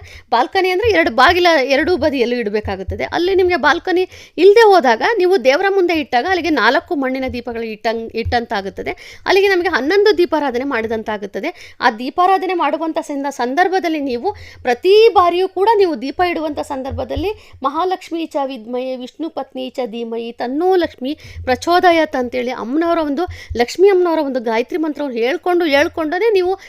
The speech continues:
ಆ ಒಂದು ದೀಪಾರಾಧನೆ ಮಾಡಬೇಕಾಗುತ್ತದೆ. ದೀಪವನ್ನು ಪ್ರತಿಯೊಂದು ಕಡೆ ಇಡಬೇಕಾದ್ರೂ ಕೂಡ ನೀವು ಆ ಮಂತ್ರವನ್ನು ಹೇಳ್ಕೊಂಡು ಇಡಿ. ಖಂಡಿತವಾಗ್ಲೂ ನಿಮ್ಮ ಮನೆ ಸಂಪತ್ತು ಅಭಿವೃದ್ಧಿ ಆಗ್ತಾ ಹೋಗುತ್ತದೆ.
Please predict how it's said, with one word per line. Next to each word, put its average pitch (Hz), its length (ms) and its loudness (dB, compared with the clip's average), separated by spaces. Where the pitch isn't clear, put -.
ಆ - 60 -6
ಒಂದು 285 260 -4
ದೀಪಾರಾಧನೆ 269 500 -2
ಮಾಡಬೇಕಾಗುತ್ತದೆ. 220 800 -4
ದೀಪವನ್ನು 277 380 -8
ಪ್ರತಿಯೊಂದು 311 500 -6
ಕಡೆ 277 200 -6
ಇಡಬೇಕಾದ್ರೂ 269 460 -8
ಕೂಡ 302 220 -8
ನೀವು 262 160 -4
ಆ 240 40 -2
ಮಂತ್ರವನ್ನು 269 460 -2
ಹೇಳ್ಕೊಂಡು 294 400 -6
ಇಡಿ. 262 160 -4
ಖಂಡಿತವಾಗ್ಲೂ 277 580 -6
ನಿಮ್ಮ 262 160 -6
ಮನೆ 233 220 -6
ಸಂಪತ್ತು 277 480 -8
ಅಭಿವೃದ್ಧಿ 240 340 -6
ಆಗ್ತಾ 240 240 -8
ಹೋಗುತ್ತದೆ. 233 680 -8